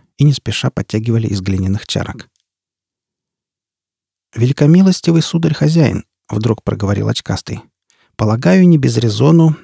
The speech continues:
здесь недавно тому проезжали две дамы, интенсивно следующие в направлении гор Свелина».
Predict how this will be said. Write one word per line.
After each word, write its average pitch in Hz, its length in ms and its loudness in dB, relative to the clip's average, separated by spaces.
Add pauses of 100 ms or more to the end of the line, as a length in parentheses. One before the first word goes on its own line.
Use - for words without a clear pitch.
(260)
здесь 120 400 0
недавно 143 460 2
тому 113 320 -2
проезжали 117 560 0
две 113 220 -2
дамы, 135 420 0 (120)
интенсивно 123 640 0
следующие 143 560 0
в 131 60 0
направлении 135 580 2
гор 131 240 -2
Свелина». 113 520 0